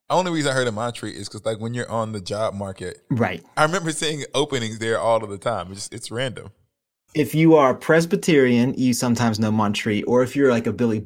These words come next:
Speaker 2: a big Billy Graham person, because that's his, that's, like, where his hometown it was. Like, he and, he and Ruth had a house there. She was a member of the Presbyterian Church in Montreat.
Speaker 1: Oh,
Speaker 2: Yeah.
Speaker 1: so, so y-, are you from the South then?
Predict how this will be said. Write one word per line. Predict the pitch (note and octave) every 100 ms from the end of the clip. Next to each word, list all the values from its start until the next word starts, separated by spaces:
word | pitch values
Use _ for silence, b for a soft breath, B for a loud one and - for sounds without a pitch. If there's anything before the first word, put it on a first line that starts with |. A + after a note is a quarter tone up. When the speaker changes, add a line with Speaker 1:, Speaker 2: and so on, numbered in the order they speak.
| - -
Speaker 2:
a | G#2
big | G#2+ A#2+ G#2
Billy | A#2+ G#2+
Graham | A2+ A2 G#2+
person, | A2 F#2+ - F2 E2+ F2
because | G#2 G#2+ F#2+
that's | G#2+ G#2+
his, | - A2+ -
that's, | A2 G#2 -
like, | G2+
where | G2+ G2+
his | G#2 -
hometown | A2+ G#2+ G2+ G2+ G2 G2 -
it | G2
was. | F2+ E2+ A1+ - - - _
Like, | A2
he | - A#2
and, | G#2+ G#2
he | B2+
and | A#2 G#2+
Ruth | A2+ G#2+
had | G#2
a | G2
house | G#2 F#2+ F#2+
there. | G#2+ G2 G2
She | F#2+ A2
was | G2+
a | G2+
member | G2 G2
of | G2
the |
Presbyterian | - F#2 F2+ G2+ F#2
Church | F#2 G2+ F#2 F2+
in | F#2+
Montreat. | F2+ F#2+ - F#2 F2+ _ b b -
Speaker 1:
Oh, | F4 - - -
Speaker 2:
Yeah. | - -
Speaker 1:
so, | - B2+ -
so | D3
y-, | C#3+ C3 F#2 -
are | A#2
you | D3
from | - D#3
the | C#3
South | - D3+ A3
then? | D4